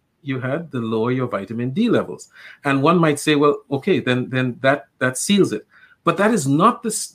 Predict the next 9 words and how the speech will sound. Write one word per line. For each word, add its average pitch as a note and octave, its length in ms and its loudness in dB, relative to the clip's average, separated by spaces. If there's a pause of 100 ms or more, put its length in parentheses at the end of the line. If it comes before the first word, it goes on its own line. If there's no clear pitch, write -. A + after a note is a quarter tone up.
(140)
that's D3+ 260 -4
not F#3 320 0
the - 80 -8
same E3+ 340 -4
situation C#3 680 -4 (300)
when C3+ 260 0
people C#3 500 0
in A#2+ 160 -2
sub-Saharan B2 640 -2